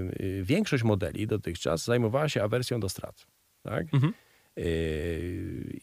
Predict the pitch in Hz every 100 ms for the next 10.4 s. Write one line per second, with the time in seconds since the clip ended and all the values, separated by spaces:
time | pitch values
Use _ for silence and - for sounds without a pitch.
0 | - - 50 50 50 - 50 - - -
1 | - _ _ - 160 151 127 123 190 226
2 | 143 139 151 - 156 131 104 175 151 127
3 | 120 127 117 143 175 160 135 127 - 120
4 | 139 127 135 147 135 131 139 147 165 101
5 | 107 117 113 110 - 117 - 110 110 107
6 | 127 131 98 95 92 - 82 85 135 -
7 | 95 95 101 104 107 107 113 139 143 -
8 | 127 113 - 71 147 160 190 123 90 85
9 | 90 - 104 101 101 90 - 90 95 92
10 | 85 85 82 80